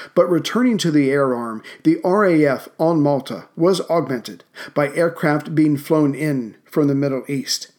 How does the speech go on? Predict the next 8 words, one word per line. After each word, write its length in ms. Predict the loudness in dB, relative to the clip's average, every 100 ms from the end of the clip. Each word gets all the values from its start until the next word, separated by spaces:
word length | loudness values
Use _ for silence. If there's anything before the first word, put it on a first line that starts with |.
| _ _
anything 560 | 0 2 2 -2 -8 -10 -4
to 160 | -2
help 420 | -2 -2 -4 -4 -4
make 340 | -2 -2 -6
Pedestal 560 | -2 -2 -2 -2 -4 -6 _ _ _ -6
a 100 | -4
success. 720 | -4 -6 -6 -6 -4 -6 -8 _ _ _ _ -20 -18 -6
Still, 500 | 0 4 4 2